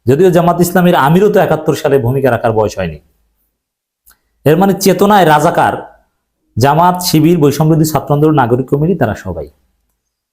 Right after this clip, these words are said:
বিএনপি মহাসচিব কিংবা বিএনপির বক্তব্যে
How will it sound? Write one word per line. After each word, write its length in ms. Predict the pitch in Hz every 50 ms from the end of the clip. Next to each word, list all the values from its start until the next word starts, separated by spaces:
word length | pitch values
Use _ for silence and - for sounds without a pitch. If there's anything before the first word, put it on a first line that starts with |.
| _ _ _ _ _ _ _ _ _ -
বিএনপি 360 | 117 139 170 180 185 180 185 214
মহাসচিব 500 | 196 185 185 180 180 190 180 - 208 202 208
কিংবা 220 | - 170 160 165 151
বিএনপির 380 | 131 139 139 139 135 160 143 135
বক্তব্যে 320 | 135 - - - 147 147